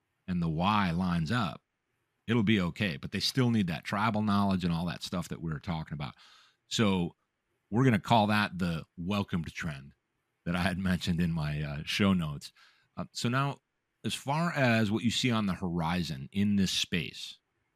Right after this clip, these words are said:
healthcare C M M S, what do you think is in store other than A I for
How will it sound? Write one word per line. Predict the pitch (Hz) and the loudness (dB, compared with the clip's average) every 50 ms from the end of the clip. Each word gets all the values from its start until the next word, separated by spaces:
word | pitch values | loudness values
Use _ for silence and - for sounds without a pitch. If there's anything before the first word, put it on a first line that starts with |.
| _ _ _ _ - | _ _ _ _ -2
healthcare | 120 131 - - - 120 117 107 98 | -2 -2 -2 -2 0 0 0 2 0
C | - - 113 101 | 0 0 0 0
M | 90 87 | 0 0
M | 82 78 78 | 0 0 -2
S, | 78 71 - 50 - - - - - - _ _ _ _ _ _ _ _ _ _ _ _ _ _ _ | -2 -4 -6 -8 -10 -12 -12 -12 -14 -16 _ _ _ _ _ _ _ _ _ _ _ _ _ _ _
what | 95 104 123 | 0 2 4
do | 127 | 4
you | 131 131 | 4 4
think | - 131 127 120 - | 4 2 0 2 2
is | 117 107 95 107 | 2 2 4 4
in | 101 98 92 | 2 2 2
store | - - - - - 120 110 107 98 90 87 85 85 82 82 80 - - _ _ _ | 2 0 0 0 0 0 2 2 2 2 0 0 0 -2 -4 -8 -10 -14 _ _ _
other | - 143 156 160 147 120 | -6 -2 0 0 0 2
than | 92 92 85 82 - - | 0 0 -2 -4 -4 -4
A | 90 87 78 76 | -4 -2 -2 -4
I | 71 73 73 73 73 71 | -6 -6 -6 -8 -8 -10
for | - - - - 104 104 101 98 95 95 92 90 87 80 | -12 -10 -2 0 2 4 6 6 6 6 6 4 2 0